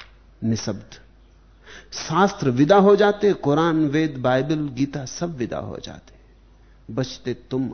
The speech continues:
अपने शुद्धतम चैतन्य में। निर्धूम जलती तुम्हारी चेतना की शिखा, वहां ज्ञान है।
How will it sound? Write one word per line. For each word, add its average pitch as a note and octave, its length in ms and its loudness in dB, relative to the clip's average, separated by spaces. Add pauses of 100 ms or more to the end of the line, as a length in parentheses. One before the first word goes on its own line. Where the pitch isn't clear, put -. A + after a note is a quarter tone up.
अपने A2+ 300 -8
शुद्धतम G#2 560 -10
चैतन्य F#2+ 480 -12
में। - 160 -18 (1400)
निर्धूम E3 680 4
जलती B2+ 540 -2
तुम्हारी A2 400 -4
चेतना G#2 440 -6
की G2+ 180 -10
शिखा, - 480 -12 (640)
वहां G#2+ 320 -6
ज्ञान G2 340 -6
है। F#2+ 140 -16